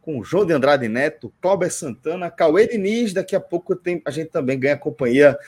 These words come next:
de Fred Figueroa, tá? Estamos ao vivo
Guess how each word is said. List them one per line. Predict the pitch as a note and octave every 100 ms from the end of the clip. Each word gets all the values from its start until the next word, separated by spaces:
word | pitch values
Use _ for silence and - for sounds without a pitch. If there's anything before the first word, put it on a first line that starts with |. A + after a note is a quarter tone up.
| - _
de | C#3 A#3
Fred | - G3+ A3+ A3+
Figueroa, | - A3 B3 F3+ E3 G3 C#3+ G#2 -
tá? | C3 E3 F#3 - _
Estamos | - D#3 D#3+ C#3
ao | E3+ E3
vivo | A2 C3 E3+ D3 D#3 B2+ -